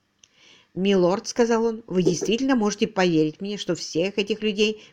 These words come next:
мы как следует проверили. Вы можете смело выкинуть их из головы. Теперь считается единственный вариант,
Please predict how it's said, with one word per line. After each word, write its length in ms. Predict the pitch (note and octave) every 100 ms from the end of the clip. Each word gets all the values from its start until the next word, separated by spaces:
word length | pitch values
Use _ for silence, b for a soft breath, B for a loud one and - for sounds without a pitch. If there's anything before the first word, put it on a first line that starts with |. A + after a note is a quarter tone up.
| B
мы 100 | D#3+
как 200 | E3 -
следует 480 | D3 F3+ F3 E3+
проверили. 560 | F3 E3+ E3+ D#3 C#3+ - b b b b
Вы 100 | E3+
можете 320 | F3+ F#3+ F3+
смело 540 | G3 - E3 F3+ A3+ G#3
выкинуть 420 | G3 F#3+ F3 E3
их 140 | D3+
из 100 | D#3+
головы. 440 | D3+ E3 D#3 C#3+ - b b b b
Теперь 260 | A3+ D4+ D4+
считается 520 | D#4 D4+ D4+ D4 C#4+
единственный 400 | B3+ C4+ - C4
вариант, 400 | C4 B3+ -